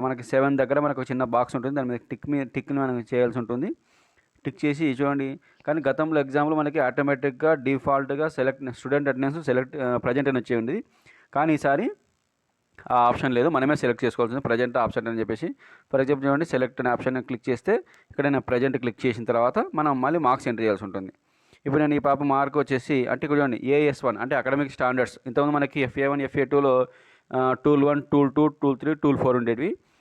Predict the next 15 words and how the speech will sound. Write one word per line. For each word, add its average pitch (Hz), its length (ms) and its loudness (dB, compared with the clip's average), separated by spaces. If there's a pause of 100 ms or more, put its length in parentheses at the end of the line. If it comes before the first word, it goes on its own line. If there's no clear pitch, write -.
(120)
మనకి 143 180 0
ఇప్పుడు 143 180 2
ఈసారి 143 200 2 (120)
వచ్చి 160 160 -4 (240)
ఏఎస్ 143 320 2
వన్ 123 160 0
అంటే 135 180 0
అకాడమిక్ 135 340 -2
స్టాండర్డ్స్ 131 380 -2
వన్, 131 180 0 (100)
అకాడమిక్ 127 300 0
స్టాండర్డ్స్ 123 360 -2
టూ 135 60 2
వచ్చి 127 180 0
మనకి 143 240 -4